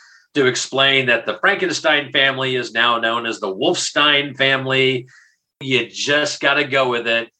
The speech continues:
It makes absolutely no sense. And, you know, certainly Mark of the Wolf Man is, is a much better title. But Frankenstein Bloody Terror is, is how, uh, the movie has been available for so many years here in the States.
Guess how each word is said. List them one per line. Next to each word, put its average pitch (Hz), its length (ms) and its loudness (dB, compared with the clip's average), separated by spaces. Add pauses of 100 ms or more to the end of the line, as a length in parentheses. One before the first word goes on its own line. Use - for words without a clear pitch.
(240)
It 120 140 -6
makes 120 320 -2
absolutely 135 720 0
no 127 240 2
sense. 113 680 -2 (600)
And, 117 680 0 (160)
you - 300 -4
know, 120 140 2
certainly 131 800 0
Mark 131 280 0
of 113 60 -4
the 110 80 -4
Wolf 120 260 -6
Man 110 220 2
is, 98 160 -4
is 107 160 -8
a 110 100 -6
much 113 240 -2
better 101 240 -2
title. 98 540 -2 (520)
But 131 500 0 (180)
Frankenstein 151 560 0
Bloody 131 240 2
Terror 120 360 0
is, 131 140 -4
is 117 240 -6
how, 117 380 2
uh, 113 240 0
the 110 100 -10
movie 117 220 -4
has 104 120 -4
been 110 140 -4
available 107 400 0
for 101 140 -12
so 120 200 0
many 113 180 -4
years 107 280 -2
here 107 160 0
in 101 80 -2
the 101 60 -6
States. 107 600 -2